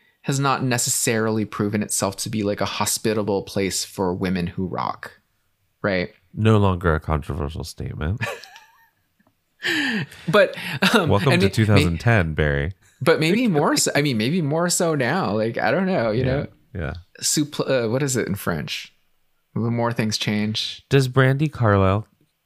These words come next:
Speaker 2: does she chart on the rock charts?
Speaker 1: Maybe. I don't know what
Speaker 2: Interesting.
Speaker 1: ha-, is housed in alternative charts anymore.
Speaker 2: Mm-hmm.
Speaker 1: It's such a weird genre.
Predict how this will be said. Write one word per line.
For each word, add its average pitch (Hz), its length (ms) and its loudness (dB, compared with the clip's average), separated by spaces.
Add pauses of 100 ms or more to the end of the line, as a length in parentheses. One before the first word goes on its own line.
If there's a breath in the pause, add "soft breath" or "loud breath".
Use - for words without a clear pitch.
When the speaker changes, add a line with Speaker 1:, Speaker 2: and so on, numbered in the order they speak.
(640)
Speaker 2:
does 113 120 -6
she 117 140 -4
chart 110 320 0
on 104 100 -2
the 101 80 0
rock 90 280 -4
charts? - 560 -10 (1160)
Speaker 1:
Maybe. 95 960 -6 (1120)
I 151 60 0
don't 226 180 2
know 156 180 4
what 156 160 2
Speaker 2:
Interesting. - 180 -2
Speaker 1:
ha-, - 60 0
is 117 100 0
housed 101 480 0
in 101 240 -2
alternative 98 680 -2
charts - 360 -6
anymore. - 480 -8
Speaker 2:
Mm-hmm. 98 160 -4
Speaker 1:
It's 104 140 -2
such 127 160 -2
a 139 60 2
weird 107 260 -2
genre. 85 300 -6